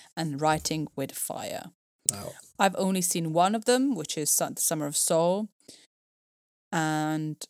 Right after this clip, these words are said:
Speaker 1: I love the documentary, so I'm gonna put that one because it's
Speaker 2: <clears throat>
Speaker 1: great.
Speaker 2: Yeah, I'm gonna put that as well 'cause I think it's gonna win.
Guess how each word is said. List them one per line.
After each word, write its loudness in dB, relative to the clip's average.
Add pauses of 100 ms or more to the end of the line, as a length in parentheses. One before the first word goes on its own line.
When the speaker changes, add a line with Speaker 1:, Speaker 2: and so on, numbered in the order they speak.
(160)
Speaker 1:
I -2
love 0
the -4
documentary, -6
so -6
I'm -4
gonna -4
put -6 (100)
that -4
one -8 (160)
because -6
it's 0
Speaker 2:
<clears throat> 6
Speaker 1:
great. -2 (640)
Speaker 2:
Yeah, 4
I'm 2
gonna 4
put -2
that 2
as 6
well 0
'cause 6
I 2
think -4
it's 10 (160)
gonna -4
win. -6